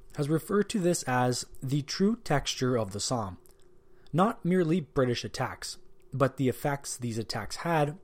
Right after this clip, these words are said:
on German morale and positioning. Every time the British attacked, the Germans responded with a counterattack,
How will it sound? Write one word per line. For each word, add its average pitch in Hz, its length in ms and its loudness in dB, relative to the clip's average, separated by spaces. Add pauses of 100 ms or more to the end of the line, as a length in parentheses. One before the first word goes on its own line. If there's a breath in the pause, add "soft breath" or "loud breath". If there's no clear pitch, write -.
(100)
on 147 160 4
German 196 300 4
morale 120 420 2
and 110 120 -4
positioning. 107 560 -2 (1200 soft breath)
Every 190 220 4
time 233 240 2
the 233 80 4
British 160 360 4
attacked, 120 420 -2 (260)
the 147 120 4
Germans 196 380 2
responded 135 540 0
with 117 180 0
a 107 100 -4
counterattack, 113 760 -4